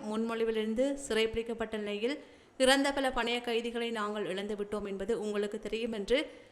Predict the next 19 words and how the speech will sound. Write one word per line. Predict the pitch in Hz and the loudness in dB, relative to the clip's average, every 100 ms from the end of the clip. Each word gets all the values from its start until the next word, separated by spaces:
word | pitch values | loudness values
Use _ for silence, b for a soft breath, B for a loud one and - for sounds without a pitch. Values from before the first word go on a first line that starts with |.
| - 285 | -2 4
காசாவிற்கான | 262 269 285 269 269 254 240 | 6 6 2 0 0 -2 0
நெதன்யாகுவின் | 247 226 226 233 214 226 226 240 | 0 -2 -2 0 0 -2 -4 -2
மோதலுக்கு | 208 208 208 214 226 220 | -4 -2 -2 -2 -4 -2
பிந்தைய | 214 208 208 | -2 0 -2
திட்டங்கள் | 208 202 202 208 | -2 -4 -4 -4
குறித்த | 208 196 196 240 254 | -4 -4 -2 -2 0
பிளவுகளின் | 240 208 208 208 208 208 | 0 0 0 -2 -4 -4
அடையாளமாக | 190 190 190 190 185 180 240 294 B B B B - | -4 -4 -2 -2 -4 -2 0 0 B B B B -6
ஜூன் | 240 269 285 | 2 6 6
மாத | 285 285 | 6 4
காலம் | 285 269 254 262 | 2 -2 0 -2
அவசரகால | 214 214 214 233 240 226 | 0 0 0 -2 -2 -2
அரசாங்கத்திலிருந்து | 202 208 214 220 214 214 | -2 -4 -4 -4 -4 -4
வெளியேறிய | 202 190 196 190 185 214 269 277 - - | -4 -4 -4 -4 -2 0 0 -2 -10 -2
தேசிய | 226 220 220 247 | 2 2 2 0
ஒற்றுமை | 208 208 214 | 0 -2 -6
கட்சியின் | 214 208 - 220 | -6 -6 -4 -4
தலைவர் | 202 214 240 214 214 | -2 0 0 -2 -4
கூறினார். | 196 - 160 147 | -2 -2 -6 -10